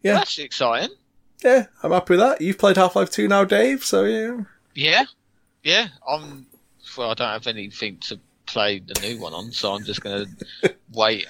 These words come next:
Speaker 2: uh, in, in, in pure anticipation for you to complete it and tell me how good it is, or how fucking disappointing you are in it. It can go either way.
Speaker 1: Uh, yeah, so I'm
Speaker 2: So,
Speaker 1: not
Speaker 2: yeah.
Speaker 1: gonna play it.
Speaker 2: What?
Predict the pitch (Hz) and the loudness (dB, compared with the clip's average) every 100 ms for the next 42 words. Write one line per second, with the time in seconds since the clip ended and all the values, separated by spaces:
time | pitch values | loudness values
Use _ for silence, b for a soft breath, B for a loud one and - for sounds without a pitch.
0 | 113 117 113 117 117 104 113 117 117 110 | -4 -2 -2 -4 -6 -8 -8 -6 -4 -6
1 | 120 - 127 113 107 - - 123 113 - | -6 -2 2 2 0 -6 -2 -2 0 -2
2 | 104 113 113 - 101 101 92 92 110 120 | -4 -4 -4 -4 -6 -4 -4 -4 -4 -4
3 | 110 113 113 135 87 85 98 - 98 92 | -2 -2 -2 -2 -2 -4 -8 -10 -10 -10
4 | 95 98 101 95 101 98 - 113 104 107 | -12 -12 -8 -4 -6 -6 -8 -6 -6 -8
5 | 98 101 - 117 107 95 92 90 87 85 | -6 -6 -6 -6 -8 -10 -10 -8 -8 -8
6 | 87 92 - _ 104 90 - B B B | -6 -8 -12 _ -8 -8 -10 B B B
7 | B B - 127 131 117 107 110 120 123 | B B -6 -4 -2 2 2 0 0 -2
8 | - _ _ _ 160 160 165 160 - 104 | -2 _ _ _ 8 10 10 8 4 2
9 | 135 - 156 170 208 147 135 123 - 120 | 2 6 6 6 6 4 4 4 4 4
10 | 101 - _ _ _ _ _ _ _ _ | 4 0 _ _ _ _ _ _ _ _
11 | _ _ _ _ _ _ _ _ _ _ | _ _ _ _ _ _ _ _ _ _
12 | _ _ _ _ - - - | _ _ _ _ 0 0 -2